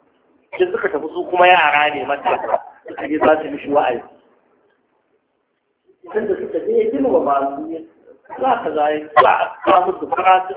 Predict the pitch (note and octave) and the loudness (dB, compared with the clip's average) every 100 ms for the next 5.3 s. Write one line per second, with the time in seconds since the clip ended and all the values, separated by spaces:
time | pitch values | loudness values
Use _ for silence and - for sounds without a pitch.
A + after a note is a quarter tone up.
0 | D#3+ C#3 - C#3+ - - F4 E4+ A3 F3 | -10 -12 -10 -10 -10 -6 2 6 6 4
1 | - - - _ _ _ C#3+ - - - | -6 -16 -20 _ _ _ -10 -6 -6 -10
2 | - _ _ _ _ _ _ _ - E3+ | -20 _ _ _ _ _ _ _ -10 0
3 | A#3 A#3 F3 - E3 E3 D#3 - D#3 D#3+ | 4 6 6 2 -6 -6 -4 -4 -4 -6
4 | - B2+ - - - C#3 D3 - F3 D3+ | -6 -8 -8 -16 -14 -10 -10 -2 0 0
5 | - D#3 | -4 -12